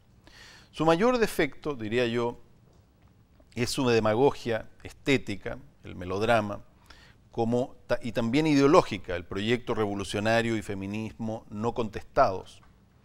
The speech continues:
En lo que claramente se diferencia de Cien Años de Soledad, que sí es ambigua en todas las lecturas políticas que podemos hacer de ella, salvo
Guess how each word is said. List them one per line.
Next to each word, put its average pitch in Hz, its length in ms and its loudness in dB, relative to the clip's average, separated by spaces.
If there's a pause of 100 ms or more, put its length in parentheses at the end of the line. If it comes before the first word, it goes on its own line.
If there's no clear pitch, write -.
(500)
En 127 100 2
lo 139 80 2
que 131 80 -6
claramente 165 560 8
se 139 100 4
diferencia 127 680 4
de 104 100 0
Cien 113 200 -2
Años 117 220 0
de 110 60 -2
Soledad, 113 580 2 (300)
que 104 100 -6
sí 151 380 2
es 143 140 4
ambigua 117 680 0 (100)
en 104 120 -10
todas 110 240 -2
las 101 80 -8
lecturas 101 540 -8 (160)
políticas 110 500 -8
que 104 140 -12
podemos 101 400 -10
hacer 101 340 -10 (420)
de 104 220 -2
ella, 90 240 -6 (640)
salvo 147 560 6